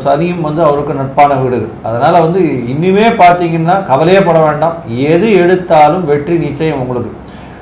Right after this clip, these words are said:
மூணாம் அதிபதி உங்களுடைய ராசியிலே இருக்கிறதுனால முயற்சிகள், புது முயற்சிகள் இவ்வளவு நாளா தடங்கள்லயே இருந்திருந்து இப்ப வெற்றிக்கான அறிகுறி நிச்சயமா வந்தாச்சு. கன்சிஸ்டன்ட்டா நீங்க வின் பண்ண போறீங்க. நாலாம் இடத்துல இருக்கிற கேது பகவான் வந்து ஐயா சொன்னாரு, இந்த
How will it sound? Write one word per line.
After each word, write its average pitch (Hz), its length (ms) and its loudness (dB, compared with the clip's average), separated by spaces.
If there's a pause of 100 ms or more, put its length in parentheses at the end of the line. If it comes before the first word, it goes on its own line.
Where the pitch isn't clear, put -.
(240)
மூணாம் 196 380 4
அதிபதி 175 260 2
உங்களுடைய 160 360 2
ராசியிலே 170 500 2
இருக்கிறதுனால 151 560 -2
முயற்சிகள், 175 720 -2
புது 175 220 0
முயற்சிகள் 175 760 -4 (320)
இவ்வளவு 151 380 2
நாளா 180 260 6
தடங்கள்லயே 170 640 2
இருந்திருந்து 165 460 -2
இப்ப 151 320 -2
வெற்றிக்கான 143 920 -2
அறிகுறி 139 420 -2
நிச்சயமா 147 500 -4
வந்தாச்சு. 139 520 -2
கன்சிஸ்டன்ட்டா 175 840 -2
நீங்க 151 200 -6
வின் 139 200 -8
பண்ண 139 160 -6
போறீங்க. 117 380 -6 (880)
நாலாம் 233 340 4
இடத்துல 196 340 2
இருக்கிற 175 140 0
கேது 185 260 0
பகவான் 165 520 0
வந்து 165 220 -2
ஐயா 165 240 2
சொன்னாரு, 151 480 -2
இந்த 135 300 -2